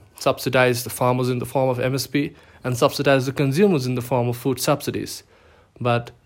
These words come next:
it is not conducive to the private players. In the case of sugarcane, it is one-sided.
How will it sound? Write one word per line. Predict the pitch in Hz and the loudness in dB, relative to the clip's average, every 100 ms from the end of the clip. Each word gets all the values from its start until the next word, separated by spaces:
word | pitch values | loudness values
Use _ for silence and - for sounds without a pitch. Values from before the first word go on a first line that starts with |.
| - - | -10 -4
it | |
is | 123 127 | -2 0
not | 139 - | -2 0
conducive | 120 123 127 123 | 0 0 -2 -4
to | 123 | -6
the | 120 | -2
private | 131 110 120 | 0 0 0
players. | - 180 117 - - - _ _ _ _ | 4 4 4 -2 -14 -20 _ _ _ _
In | 143 | -2
the | 170 | -2
case | 285 262 | 0 0
of | 190 151 | -2 0
sugarcane, | - 240 - 151 127 127 - _ _ - _ _ - | 2 2 2 2 2 0 -10 _ _ -20 _ _ 2
it | 160 | 2
is | 147 | 4
one-sided. | 147 208 - 131 110 104 | 2 2 4 4 4 -2